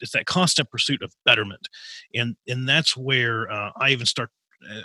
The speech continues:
we kinda mentioned at the beginning, I shy away from even using the terms hop or safety differently. And that's funny coming from the guy that has the show called The Hop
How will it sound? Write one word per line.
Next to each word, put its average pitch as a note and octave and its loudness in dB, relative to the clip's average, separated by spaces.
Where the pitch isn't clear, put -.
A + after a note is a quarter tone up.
we A#2 -20
kinda C3+ 0
mentioned A#2 -2
at G2+ -10
the G#2+ -10
beginning, A2+ 0
I A#2 6
shy C3 6
away B2 2
from A#2 -4
even A2+ -2
using A2 -4
the G#2 -8
terms A2 -8
hop A2 -4
or A2 -4
safety A2 0
differently. A#2+ -6
And C3 0
that's - 0
funny C#3+ -2
coming B2+ -8
from A2+ -12
the A#2 -10
guy A2+ -2
that A2+ -6
has A2 -8
the G#2 -10
show A#2 -4
called G2 -12
The F#2 -10
Hop - -2